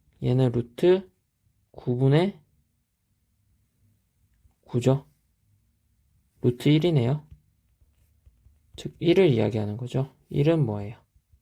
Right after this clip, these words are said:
유리수네요. 파이는, 파이를 포함한 수는 무리수라고 했죠. 대표적인 거라고.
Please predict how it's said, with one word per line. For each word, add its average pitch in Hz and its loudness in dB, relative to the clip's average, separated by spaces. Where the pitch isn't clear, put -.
유리수네요. 123 -2
파이는, 175 0
파이를 175 2
포함한 143 0
수는 143 -2
무리수라고 120 -4
했죠. 151 -4
대표적인 110 -4
거라고. - -14